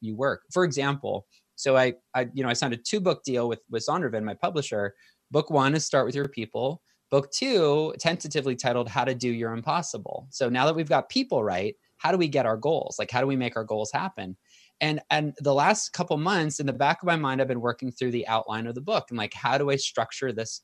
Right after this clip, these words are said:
kind of thing? I have a ted X talk, which kind of outlines how to accomplish goals, but I realized that's not a book length idea. So I've really struggled to get this outline. And then the other day I was on a run and I figured it out.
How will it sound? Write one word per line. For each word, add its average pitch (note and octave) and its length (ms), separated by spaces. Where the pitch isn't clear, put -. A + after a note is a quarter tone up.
kind G#2+ 140
of A2 80
thing? B2 180
I A2 40
have A2+ 140
a A2 40
ted A#2+ 220
X A#2+ 240
talk, G2+ 260
which - 260
kind B2+ 120
of A2+ 120
outlines A2+ 680
how B2 160
to A#2+ 60
accomplish A2 380
goals, C#3 540
but D#3+ 100
I D#3+ 40
realized F3 280
that's F3 160
not D#3+ 160
a - 40
book C#3 260
length C3 460
idea. B2+ 520
So D#3+ 100
I've C#3+ 120
really G#3+ 200
struggled G3+ 520
to C#3+ 80
get B2+ 220
this B2+ 160
outline. G#2 560
And D3+ 200
then F#3+ 120
the D#3+ 80
other E3 160
day D#3 120
I C#3+ 60
was D3 120
on C3 140
a D#3 60
run G#2+ 440
and B2 140
I A#2 40
figured A#2 300
it G#2 140
out. F#2 220